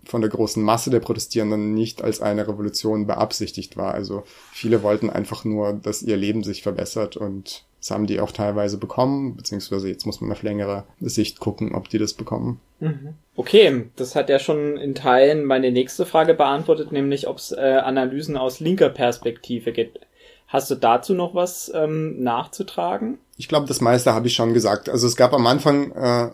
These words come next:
Speaker 1: vor allem, also ich hab vor allem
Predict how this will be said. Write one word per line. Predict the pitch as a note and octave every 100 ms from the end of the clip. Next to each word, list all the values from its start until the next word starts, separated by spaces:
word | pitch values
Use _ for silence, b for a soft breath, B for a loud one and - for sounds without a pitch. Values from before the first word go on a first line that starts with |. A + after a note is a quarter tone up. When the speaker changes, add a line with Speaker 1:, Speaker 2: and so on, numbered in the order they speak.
| -
Speaker 1:
vor | - -
allem, | A#2 A#2 A2+ _ _ _ -
also | A#2+ A2
ich | A2
hab | A2+ -
vor | - -
allem | A#2 A#2 A2+ A2+